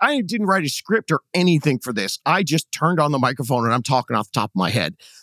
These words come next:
The reason why I feel so fine about having this discussion about this listener, number one, I ain't telling you who it is. Number two,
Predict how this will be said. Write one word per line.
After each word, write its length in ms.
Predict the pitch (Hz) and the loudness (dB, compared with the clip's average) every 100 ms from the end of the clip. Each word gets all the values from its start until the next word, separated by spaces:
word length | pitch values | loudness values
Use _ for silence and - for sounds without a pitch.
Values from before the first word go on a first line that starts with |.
| - | -2
The 100 | 180 | 0
reason 400 | 233 302 262 185 | 2 2 2 2
why 200 | 185 170 | 2 0
I 60 | |
feel 220 | 165 175 | 0 0
so 280 | 175 147 151 - _ _ _ | 0 0 -2 -4 _ _ _
fine 680 | - - - 233 185 107 - - | -16 -4 0 2 0 -6 -14 -14
about 260 | 113 139 123 | -2 -2 0
having 340 | 165 165 156 | 0 2 2
this 100 | 151 | 0
discussion 460 | - - 147 - 113 | -2 -4 -4 -2 -2
about 220 | 117 107 | -2 -2
this 200 | 139 - | -4 -2
listener, 320 | 139 - 87 | -2 -4 -8
number 180 | 110 120 | -8 -2
one, 180 | 151 170 | 0 2
I 80 | 139 | 0
ain't 180 | 143 | -2
telling 240 | - 135 104 | -4 -4 -2
you 120 | 110 | -2
who 120 | 104 | -2
it 60 | 104 | 0
is. 300 | 123 101 - - _ | 0 -2 -8 -14 _
Number 200 | 160 156 | -2 -2
two, 600 | - - 330 226 107 180 | 0 0 2 2 2 0